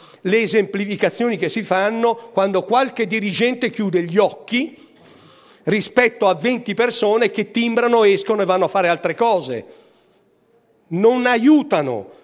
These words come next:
le brave persone che ci sono e vogliono lavorare, vogliono essere, eh, servitori civili e sociali del, del paese. Non vi aiutano queste cose. Ecco, quindi come si fa?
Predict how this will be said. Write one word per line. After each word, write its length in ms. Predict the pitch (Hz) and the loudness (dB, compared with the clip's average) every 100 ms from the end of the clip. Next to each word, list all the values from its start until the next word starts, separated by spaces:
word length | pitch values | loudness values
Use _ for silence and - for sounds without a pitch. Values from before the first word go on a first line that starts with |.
| _ | _
le 200 | 170 185 | -2 -2
brave 360 | 202 233 240 | 2 2 2
persone 480 | 233 208 - 226 233 | 0 -2 0 0 0
che 100 | 220 | -4
ci 120 | 190 | -6
sono 440 | 165 226 220 185 - | 0 2 2 -2 -2
e 100 | 196 | 0
vogliono 360 | 208 214 202 202 | 2 2 4 4
lavorare, 560 | 196 196 196 220 214 | 2 2 2 2 2
vogliono 360 | 190 196 220 196 | 0 0 0 0
essere, 500 | 208 196 202 185 - - - - | 0 0 -2 -2 -4 -20 -20 -8
eh, 100 | 160 | -6
servitori 960 | 151 220 202 185 - 240 233 220 175 - | 0 2 0 -4 -2 4 4 2 -8 -14
civili 840 | - - 208 190 226 226 220 185 - | -8 -4 -2 -2 -2 -2 -2 -4 -8
e 140 | 220 180 | -6 -2
sociali 600 | 208 - 202 196 190 175 | -2 0 2 2 2 -2
del, 580 | 180 170 165 151 - - | 0 2 0 -2 -6 -4
del 180 | 175 170 | -4 0
paese. 640 | 170 147 127 98 92 87 | 0 0 -2 -6 -12 -12
Non 260 | - 202 220 | -2 -2 0
vi 100 | 196 | 0
aiutano 480 | 208 240 - 101 90 | 0 -2 -4 -10 -12
queste 340 | 85 - 110 | -18 -16 -16
cose. 340 | - 78 - _ _ _ _ _ | -16 -20 -20 _ _ _ _ _
Ecco, 220 | - 196 | -8 -8
quindi 440 | - 339 233 170 - - _ - | -2 -2 -2 -6 -14 -20 _ -6
come 280 | 302 349 269 | -2 -2 -2
si 160 | 233 | -4
fa? 440 | - 185 127 - | -2 -2 -2 -6